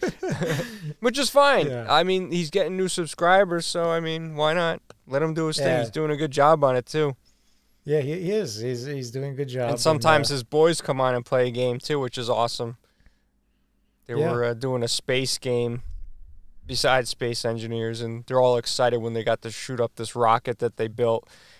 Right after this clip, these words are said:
Speaker 1: into space, and I thought that was cool. I was like, "Oh, that's cool. That's a cool little, uh, little video." And he's telling me how excited they are when they do it, and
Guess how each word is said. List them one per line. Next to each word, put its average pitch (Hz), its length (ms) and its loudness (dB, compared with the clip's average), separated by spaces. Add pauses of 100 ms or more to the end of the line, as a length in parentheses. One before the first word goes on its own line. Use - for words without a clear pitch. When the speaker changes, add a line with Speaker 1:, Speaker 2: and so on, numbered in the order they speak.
Speaker 1:
into 117 220 -8
space, 120 580 -2
and 127 80 -4
I 120 80 0
thought 120 200 -6
that 120 100 2
was 113 120 -2
cool. - 180 -6
I - 20 0
was 123 80 -2
like, 135 80 0
"Oh, 202 100 6
that's 196 160 4
cool. 180 340 -2 (120)
That's - 200 -8
a - 20 -20
cool 190 240 -6
little, 185 320 0
uh, 170 240 4 (600)
little 165 200 -4
video." 143 580 2 (460)
And 127 100 -8
he's 120 140 -6
telling 135 180 2
me 123 80 2
how 123 180 6
excited 120 500 4
they 123 140 4
are 120 160 4
when 120 140 0
they 113 100 -2
do 113 240 0
it, 117 160 4
and 110 300 -10